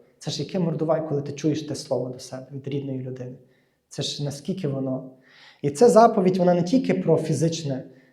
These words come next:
е, та вбивство, забирання життя, або в школі. Те, по приколу,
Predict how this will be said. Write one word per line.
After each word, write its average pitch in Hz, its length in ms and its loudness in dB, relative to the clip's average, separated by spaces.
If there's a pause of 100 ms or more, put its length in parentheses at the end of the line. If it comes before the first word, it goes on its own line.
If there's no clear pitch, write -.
(160)
е, 139 100 -2
та 170 200 4
вбивство, 143 760 2
забирання 139 500 -2
життя, 135 320 -10
або 143 160 2
в 190 60 4
школі. 147 420 0 (540)
Те, 139 80 -4 (300)
по 202 80 6
приколу, 190 600 4